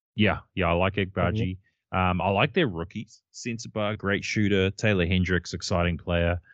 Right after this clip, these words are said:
Speaker 1: Uh, Keontae had a couple of big games in Summer League.
Speaker 2: Yes,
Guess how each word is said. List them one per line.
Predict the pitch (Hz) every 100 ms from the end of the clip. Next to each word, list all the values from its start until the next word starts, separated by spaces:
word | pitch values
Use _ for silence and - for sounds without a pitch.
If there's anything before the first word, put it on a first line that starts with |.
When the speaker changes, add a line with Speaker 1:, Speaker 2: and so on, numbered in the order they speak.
| - _ -
Speaker 1:
Uh, | 80
Keontae | - 98 92 90 98 90
had | 92 85
a |
couple | - 82 82
of | 73
big | 87
games | 80 82 80
in | 82
Summer | 78 82 80
League. | 80 95
Speaker 2:
Yes, | 95 101 98 -